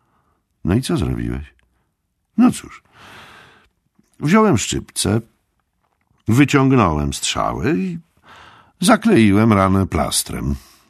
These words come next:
Mniej więcej tak.” <laughs> „No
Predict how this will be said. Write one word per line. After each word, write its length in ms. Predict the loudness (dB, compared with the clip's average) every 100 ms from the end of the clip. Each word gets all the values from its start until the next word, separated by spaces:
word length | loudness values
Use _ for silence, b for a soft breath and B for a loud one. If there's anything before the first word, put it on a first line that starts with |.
| b -14 -10
Mniej 420 | -8 -4 0 0
więcej 440 | 0 0 -2 -4 -6 _ _
tak.” 200 | -10 -10 _ _ _ _ _ _ _ _
<laughs> 880 | _ _ -16 -14 -16 _ -16 -12
„No 60 | -6